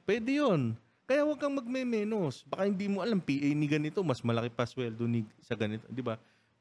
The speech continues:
Hindi porke may ganong, sa sweldo mo titingnan yung respeto mo sa isang tao, wag. Sa pananamit, wag din. Di ba? Bigay mo yung respeto na nakarapat dapat sa kanya kasi isa siya sa naging alige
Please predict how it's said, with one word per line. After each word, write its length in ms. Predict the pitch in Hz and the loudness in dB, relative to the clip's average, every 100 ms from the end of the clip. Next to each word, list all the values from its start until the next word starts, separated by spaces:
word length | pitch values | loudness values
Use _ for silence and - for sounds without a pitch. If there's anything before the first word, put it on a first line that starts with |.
| - | -12
Hindi 280 | 254 240 254 | -6 -4 0
porke 320 | 247 240 247 | 2 0 2
may 200 | 240 233 | 2 2
ganong, 360 | - 220 220 | 2 2 2
sa 160 | 196 208 | 0 -2
sweldo 280 | 214 208 185 | 0 0 0
mo 120 | 196 | 0
titingnan 520 | 190 180 180 175 175 175 | -2 -4 -2 0 2 4
yung 140 | 175 170 | 4 2
respeto 440 | 165 165 - 151 156 | 0 -2 -2 -2 0
mo 80 | 151 | 0
sa 120 | 147 | 0
isang 200 | 143 135 | -2 -2
tao, 400 | 135 127 123 123 | 0 2 4 4
wag. 160 | 120 92 - _ _ _ | 2 -4 -14 _ _ _
Sa 80 | - | -2
pananamit, 520 | - 170 190 202 202 - | 2 2 4 2 2 2
wag 200 | 127 123 | 0 2
din. 440 | 135 131 104 90 - _ _ _ _ _ _ | 0 0 0 -6 -12 _ _ _ _ _ _
Di 120 | 131 | -4
ba? 280 | 110 107 110 - - _ | -2 0 -2 -8 -20 _
Bigay 320 | 170 214 262 | -2 2 2
mo 80 | 262 | 2
yung 160 | 254 240 | 0 0
respeto 560 | 226 - 202 190 165 | -2 0 0 2 0
na 300 | 165 165 165 165 | 2 2 0 -2
nakarapat 480 | 165 160 170 170 175 | -2 0 0 0 -2
dapat 240 | 160 147 | -4 -4
sa 120 | 143 147 | -6 -4
kanya 160 | 135 | -2
kasi 440 | 139 185 143 131 139 _ _ | -2 0 2 2 -2 _ _
isa 220 | - 185 214 | -4 -2 0
siya 140 | 208 | 0
sa 100 | 214 | 0
naging 480 | 190 165 170 165 156 - _ | -2 0 0 0 -2 -8 _
alige 560 | - 160 160 131 110 | -2 2 2 2 2